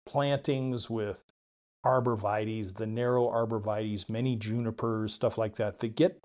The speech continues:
they get tall enough, although sometimes if you have a one-story home with a backyard and like a design that I had to do many years ago, you were surrounded, surrounded on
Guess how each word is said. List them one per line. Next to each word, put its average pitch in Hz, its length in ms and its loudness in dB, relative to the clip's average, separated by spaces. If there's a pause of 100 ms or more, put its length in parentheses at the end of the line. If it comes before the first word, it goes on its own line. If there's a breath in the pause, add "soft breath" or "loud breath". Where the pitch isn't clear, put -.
(160)
they 156 140 4
get 233 300 4
tall 156 380 6
enough, 117 640 2 (420)
although 113 540 6 (180)
sometimes 139 440 2
if 113 160 -6
you 123 140 0
have 117 360 2
a 110 60 2
one-story 127 680 6
home 120 400 2
with 101 180 -4
a 110 40 -4
backyard 113 760 4 (180)
and 107 420 -2
like 117 320 4
a 113 60 -2
design 113 480 0
that 104 140 -2
I 131 140 6
had 120 200 4
to 110 60 -2
do 110 160 -2
many 107 240 -2
years 165 180 6
ago, 113 320 2 (720 loud breath)
you 123 160 4
were 120 100 2
surrounded, 135 1040 4 (340)
surrounded 131 920 4
on 107 420 -6